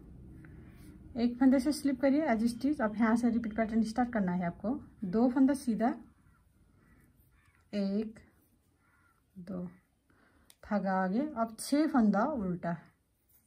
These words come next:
एक, दो, तीन, चार, पाँच,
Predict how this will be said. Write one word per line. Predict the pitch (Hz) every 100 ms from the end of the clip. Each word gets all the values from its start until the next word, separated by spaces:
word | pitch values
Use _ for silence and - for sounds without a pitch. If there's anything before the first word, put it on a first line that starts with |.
| _ _ _ _ _ _ _ _ _ _ _ _ _ _ _ _ - _ _ 208
एक, | 196 190 185 202 214 - _ _ _ _ _ _ _ _ _ _ _ _ 190
दो, | 175 185 180 180 240 - _ _ _ _ _ _ _ _ _ _ _
तीन, | 196 190 185 185 214 214 - _ _ _ _ _ _ _ _ _ -
चार, | 220 190 185 190 240 - _ _ _ _ _ _ _ _ _ _ -
पाँच, | 190 180 180 214 214